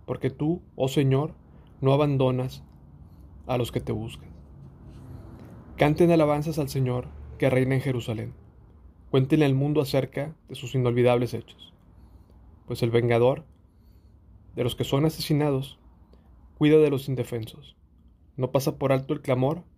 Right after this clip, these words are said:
de los que sufren. Señor, ten misericordia de mí. Mira cómo me atormentan mis enemigos. Arrebátame de las garras de la muerte. Sálvame para que te alabe públicamente en las puertas de Jerusalén,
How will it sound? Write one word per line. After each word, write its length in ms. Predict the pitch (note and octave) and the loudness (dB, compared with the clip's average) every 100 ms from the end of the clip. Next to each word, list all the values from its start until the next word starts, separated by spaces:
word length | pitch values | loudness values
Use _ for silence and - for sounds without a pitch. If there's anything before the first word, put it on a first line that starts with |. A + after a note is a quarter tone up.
| _ | _
de 100 | C3+ | -6
los 140 | B2 - | -4 -6
que 80 | |
sufren. 420 | A#2+ B2 - - - _ - - - - - - - | -8 -10 -12 -16 -20 _ -20 -20 -20 -20 -20 -20 -20
Señor, 520 | - B2+ B2+ B2 B2+ - - | -2 2 2 0 -4 -16 -10
ten 160 | - C#3 | 0 2
misericordia 600 | E3 F3 D3+ C#3 C#3 C#3+ | 4 2 0 2 2 2
de 100 | C#3 | 2
mí. 240 | A#2+ A#2+ - - _ _ - - - - | 0 -4 -8 -18 _ _ -20 -20 -20 -8
Mira 180 | C#3 C#3 | 0 0
cómo 180 | C#3 D3+ | 2 2
me 100 | D3 | 2
atormentan 580 | C#3 C3+ B2 B2+ - C3 | 0 -2 0 -2 -2 -4
mis 160 | A#2+ | -4
enemigos. 600 | B2+ A#2 A2 A#2 A#2 - - _ - _ - - | -4 -4 -6 -10 -14 -18 -20 _ -20 _ -20 -10
Arrebátame 540 | C#3 A#2+ B2 B2 D#3 D#3 | -2 2 4 2 0 2
de 100 | D3+ | 2
las 160 | C3 | 0
garras 300 | C3 B2+ C3 | 0 0 2
de 80 | C3 | 2
la 60 | B2+ | 0
muerte. 360 | A#2 A2 - - _ _ - _ _ _ _ | 0 -6 -10 -20 _ _ -20 _ _ _ _
Sálvame 580 | - - C#3+ D#3+ E3 E3+ - | -4 0 2 4 2 0 -6
para 220 | C#3 C3 | -6 -4
que 80 | - | -4
te 140 | - | -2
alabe 260 | B2+ C3+ C#3+ | 0 0 -2
públicamente 880 | - C#3+ D3 C#3+ C3+ C3 C3 C#3+ C#3+ | -4 -6 -4 -2 0 0 -2 -8 -8
en 100 | - | -6
las 160 | C3 A#2+ | -4 -6
puertas 480 | - C3+ B2+ - C3+ | -6 -2 -2 -2 -4
de 80 | C3 | -4
Jerusalén, 580 | C3+ A#2+ A#2+ A2+ B2 | -4 -4 -4 -4 -6